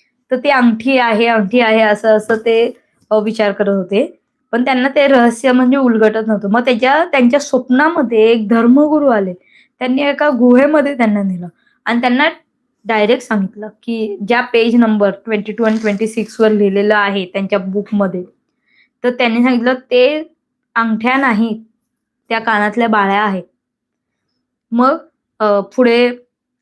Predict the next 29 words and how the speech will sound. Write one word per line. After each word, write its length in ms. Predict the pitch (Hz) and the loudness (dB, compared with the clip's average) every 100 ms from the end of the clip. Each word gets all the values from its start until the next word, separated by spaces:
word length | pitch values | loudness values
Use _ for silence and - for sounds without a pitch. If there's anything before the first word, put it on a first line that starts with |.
| _ _ _ - | _ _ _ -6
ते 60 | |
प्रोफेसर 460 | 240 240 220 220 220 | -2 -2 0 -2 -2
काय 120 | 220 | 0
म्हणतात, 300 | 208 180 190 - _ _ - | -2 -2 -8 -12 _ _ -8
"मी 180 | 285 330 | -4 0
लगेच 200 | 262 302 | 0 0
जागाच 400 | 262 226 262 262 | 0 0 0 0
आलो. 200 | 202 180 | -2 -4
त्या 200 | - 269 | -8 -8
तुकड्यांना 500 | 262 254 240 254 285 | -6 -4 0 2 4
नीट 340 | 247 247 247 | 4 2 0
तपासलं 360 | 214 196 190 202 - | -6 -8 -12 -12 -6
आणि 180 | 208 | -2
आश्चर्य 440 | 247 208 - 226 269 | -2 -4 0 2 4
म्हणजे 300 | 277 214 214 | 2 2 2
मला 260 | 226 208 | 2 2
माझे 240 | 233 214 240 | 2 0 0
स्वप्न 320 | 240 220 226 240 | -2 -2 -2 0
खरे 180 | 214 220 | 0 2
असल्याचे 440 | 220 220 202 262 | 0 0 -2 -2
आढळून 400 | 233 196 202 226 | -2 -2 -2 -2
आले." 160 | 190 170 _ _ _ _ _ - | -6 -10 _ _ _ _ _ -4
त्यांनी 300 | 240 240 294 | -2 0 -2
त्या 220 | 285 269 | 0 0
स्वप्नाचा 480 | 269 254 254 254 277 | 0 0 0 0 -2
पाठ-, 440 | 277 214 208 208 _ _ - | -2 0 -2 -6 _ _ -6
पाठपुरावा 540 | 233 233 262 240 247 | -6 -4 -2 0 0
करायचा 320 | 247 202 196 | 0 -2 -2
ठरवला 260 | 208 190 175 | -4 -6 -14